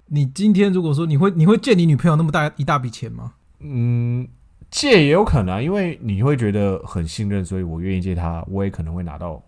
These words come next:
Speaker 2: 这个还款。但这个就有点说不清了嘛，就是你到底是要给人家去投资还是怎么样？就是我觉得就看双方两边的举证跟律师怎么去，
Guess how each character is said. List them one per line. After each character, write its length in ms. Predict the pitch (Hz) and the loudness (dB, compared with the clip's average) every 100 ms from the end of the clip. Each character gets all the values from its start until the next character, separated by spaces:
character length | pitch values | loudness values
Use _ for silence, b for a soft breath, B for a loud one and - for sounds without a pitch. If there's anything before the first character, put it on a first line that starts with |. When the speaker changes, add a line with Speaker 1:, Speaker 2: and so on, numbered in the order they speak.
| _ | _
Speaker 2:
这 100 | - | -16
个 80 | 90 | -14
还 300 | 82 - 85 | -14 -14 -14
款。 180 | - - - b b b b | -12 -14 -16 b b b b
但 180 | - 180 | 2 2
这 120 | 170 | 2
个 140 | 202 156 | 0 2
就 140 | 190 | 2
有 140 | 131 | 2
点 160 | 127 98 | 2 0
说 180 | - 123 | -2 -6
不 120 | 135 | -6
清 260 | - 135 123 | -6 -6 -6
了 80 | |
嘛， 180 | 87 65 | -8 -10
就 140 | - 131 | -10 -8
是 120 | 156 | -6
你 180 | 123 90 | -6 -4
到 240 | 139 127 | -2 -2
底 80 | 92 | -2
是 400 | 101 117 113 110 | -2 -2 -2 -4
要 140 | 113 135 | -6 -6
给 100 | 95 | -4
人 100 | 87 | -6
家 100 | 101 | -6
去 100 | 107 | -8
投 260 | - 80 | -10 -12
资 220 | 80 78 85 | -12 -12 -12
还 140 | 78 | -12
是 140 | 80 | -12
怎 100 | 82 | -14
么 120 | 67 58 | -16 -14
样？ 160 | 85 | -10
就 80 | 104 | -4
是 100 | 156 | 0
我 160 | 185 92 | 0 0
觉 120 | 107 | -4
得 60 | 110 | -6
就 120 | 123 | -6
看 260 | - 117 - b b b b b b | -4 -6 -6 b b b b b b
双 280 | - - 135 | -8 -2 0
方 160 | 135 135 | 0 -2
两 160 | 101 | -2
边 140 | 90 110 | -2 -4
的 60 | |
举 200 | 92 90 | -6 -10
证 200 | 85 98 | -6 -6
跟 340 | 92 95 95 104 | -4 -4 -4 -4
律 140 | 101 | -6
师 200 | 85 90 | -6 -10
怎 140 | 82 65 | -10 -12
么 100 | 71 | -14
去， 220 | 90 | -12